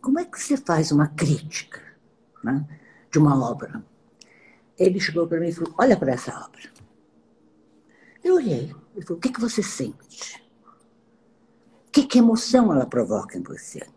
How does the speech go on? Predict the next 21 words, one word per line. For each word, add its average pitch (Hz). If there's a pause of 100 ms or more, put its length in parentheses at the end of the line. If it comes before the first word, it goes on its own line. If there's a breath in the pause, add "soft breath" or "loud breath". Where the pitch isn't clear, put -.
(1000 soft breath)
Aí 403
eu 403
contei. 269 (320)
Ele 302
falou, 311
é -
assim, 226 (800)
é 254
assim. 233 (480 loud breath)
Depois 151
vem 247
as 269
técnicas, 113
né, 139
das 131
pinceladas 135
e 123
não 117
sei 156
o -
quê. 151